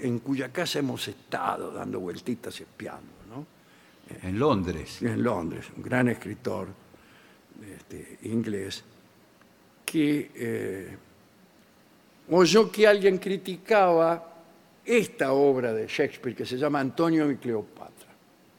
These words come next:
Speaker 1: Y el crítico decía, yo también sabía quién era el crítico, pero, eh, cuando venían para acá me lo olvidé.
Speaker 2: Bueno.
Speaker 1: El tipo dijo,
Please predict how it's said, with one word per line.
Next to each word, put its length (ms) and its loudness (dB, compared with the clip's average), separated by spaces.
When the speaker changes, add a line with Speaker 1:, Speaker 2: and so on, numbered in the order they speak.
Speaker 1:
Y 100 0
el 140 2
crítico 540 0
decía, 560 -2
yo 180 -4
también 220 -2
sabía 320 -2
quién 120 -4
era 100 -2
el 60 -8
crítico, 360 -4
pero, 240 -10
eh, 300 -10
cuando 240 -2
venían 320 2
para 200 2
acá 200 -2
me 100 -4
lo 100 2
olvidé. 460 -4
Speaker 2:
Bueno. 360 -2
Speaker 1:
El 60 -20
tipo 300 2
dijo, 580 4